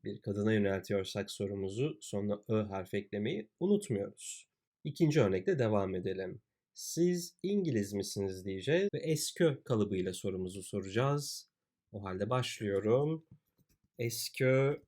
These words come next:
vous êtes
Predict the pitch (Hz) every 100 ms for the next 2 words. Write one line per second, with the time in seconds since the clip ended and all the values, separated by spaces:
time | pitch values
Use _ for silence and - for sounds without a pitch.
0 | _ _ _ - - _ _ - - -
1 | - _ _ _ _ - - 113 120 117
2 | 113 117 117 - _ - - - -